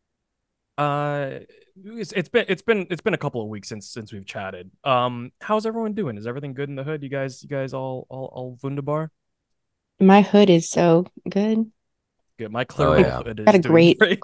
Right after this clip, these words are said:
Speaker 1: <laughs>
Speaker 2: coral hood.
Speaker 3: Yeah. Uh, to, much to my embarrassment, uh, I missed last week because we were celebrating my mother's sixtieth birthday.
Speaker 1: Mm-hmm.
Speaker 2: Happy
Speaker 3: And, uh,
Speaker 2: sixtieth.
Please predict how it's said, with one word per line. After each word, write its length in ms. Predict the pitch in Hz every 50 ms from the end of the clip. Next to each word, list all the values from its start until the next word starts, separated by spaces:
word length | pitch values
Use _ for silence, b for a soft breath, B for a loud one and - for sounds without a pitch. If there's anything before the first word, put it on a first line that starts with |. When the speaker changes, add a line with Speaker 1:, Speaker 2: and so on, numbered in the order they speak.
| - -
Speaker 1:
<laughs> 60 | -
Speaker 2:
coral 260 | 160 160 156 147 208
hood. 440 | - - 214 208 208 208 208 208 233 - _ _ _ _ _ _ _ _ _ _ _ _ _ -
Speaker 3:
Yeah. 260 | - 80 82 78 73 71
Uh, 1080 | 67 76 64 78 82 82 82 80 80 82 80 80 80 80 78 78 78 80 82 78 71 58 - _ _ _ - _ - - - _ _ _ _ _ _ - 78 76 95 -
to, 120 | - 120
much 260 | 104 104 123 123 - -
to 60 | 135
my 220 | 123 123 120 120 117
embarrassment, 960 | 110 101 92 76 98 101 101 101 101 90 - - 85 85 82 80 80 - _ _
uh, 60 | - 80 82 82 80 80 80
I 40 | 82
missed 240 | - 90 85 - -
last 300 | 95 90 92 90 - -
week 160 | 87 80 65 -
because 380 | 80 78 69 78 80 76 71
we 100 | 71 82 82
were 100 | 82 80
celebrating 520 | - - 85 82 76 76 85 80 82 82 80
my 100 | 78 76
mother's 440 | 76 78 78 76 78 78 78 73
sixtieth 680 | - - - 87 90 - - - - 98 107 107 - -
birthday. 460 | 113 113 113 - - 131 127 139 127 _ _ _ _ _ _ _ _ _ b b b b
Speaker 1:
Mm-hmm. 200 | 127 120 120 143 202 - -
Speaker 2:
Happy 120 | 262 - 95
Speaker 3:
And, 320 | - - 90 92 87 -
uh, 240 | 90 85 - 78 78
Speaker 2:
sixtieth. 240 | 254 254 294 349 359